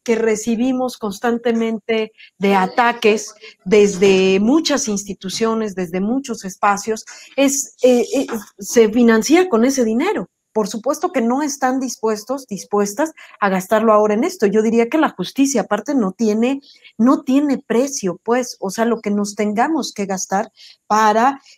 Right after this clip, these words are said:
eh, para esa consulta. Y el sí tendrá que representar en la ciudadanía, pues, eh, comisiones de la verdad, será investigación, juicio, pues,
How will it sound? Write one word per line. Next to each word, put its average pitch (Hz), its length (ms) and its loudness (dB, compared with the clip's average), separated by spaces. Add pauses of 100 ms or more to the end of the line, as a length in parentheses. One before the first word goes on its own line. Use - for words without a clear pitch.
eh, 190 460 4
para 180 920 -2
esa 208 480 0
consulta. 190 640 -4
Y 254 160 6
el 233 180 4
sí 392 320 2 (140)
tendrá 240 420 -2
que 339 80 -2
representar 226 640 -2
en 277 120 -2
la 254 100 -2
ciudadanía, 262 720 -4 (340)
pues, 240 300 2 (320)
eh, 226 640 6
comisiones 240 580 6
de 196 80 0
la 190 140 0
verdad, 208 580 -2 (120)
será 254 400 0
investigación, 240 960 0
juicio, 233 800 -2
pues, 240 340 -4